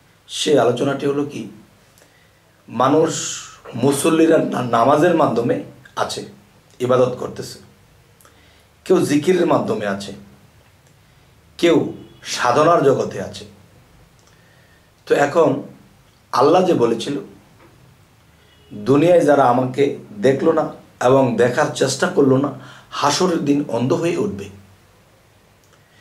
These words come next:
তো হাসরের দিন যদি অন্ধ হয়ে উঠতে হয়, তাহলে আমরা কিসের ইবাদত করতেছি? তাহলে কোরআন অনুসারে এই পৃথিবীর জমিন থেকে নিজেকে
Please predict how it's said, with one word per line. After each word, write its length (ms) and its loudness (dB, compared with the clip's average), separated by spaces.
তো 100 -14
হাসরের 640 0
দিন 140 4
যদি 180 0
অন্ধ 300 2
হয়ে 260 6
উঠতে 260 0
হয়, 180 -2
তাহলে 180 2
আমরা 180 -2
কিসের 300 -4
ইবাদত 360 2
করতেছি? 420 -10
তাহলে 280 2
কোরআন 440 2
অনুসারে 560 -2
এই 220 4
পৃথিবীর 500 0
জমিন 360 2
থেকে 340 -4
নিজেকে 440 0